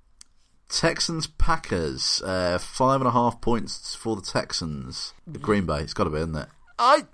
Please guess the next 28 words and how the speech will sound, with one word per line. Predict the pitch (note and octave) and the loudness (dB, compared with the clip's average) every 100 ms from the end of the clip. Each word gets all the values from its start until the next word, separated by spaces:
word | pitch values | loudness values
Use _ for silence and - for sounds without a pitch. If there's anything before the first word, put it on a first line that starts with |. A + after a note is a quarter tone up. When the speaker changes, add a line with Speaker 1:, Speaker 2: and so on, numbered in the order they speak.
| - - | -14 -4
Speaker 2:
how | - C4 | 0 2
can | D#4+ | 2
you | F4+ | 2
say | - G#3+ | 2 2
"got | - A3 - | 2 2 2
to | F3+ | -2
be" | D3+ B2+ | -2 -2
given | A#2 D3+ D3+ C#3+ | 0 -2 0 2
their | C#3+ C3+ | 4 4
form | D3+ C#3 A#2+ | 2 0 0
this | G#2 | -4
season? | - G#2 F#2 F2+ | -4 -4 -4 -4
They've | F2+ D3+ | 0 0
been | F3+ F#3+ | 0 2
so | - B3 | 6 6
Speaker 1:
Uh, | A#3+ | 6
Speaker 2:
up | |
and | F#3+ D#3 | 4 6
down. | E3+ C3+ | 6 4
This | C3 | 0
is | |
Speaker 1:
yeah. | A#3 | 0
Speaker 2:
not | F#3 | 0
the | - | 2
first | G3 G3 | 4 4
time | - C#3+ C3 | 4 4 4
that, | B2 - | 0 2
um, | A#2+ A#2+ A#2 | 4 4 2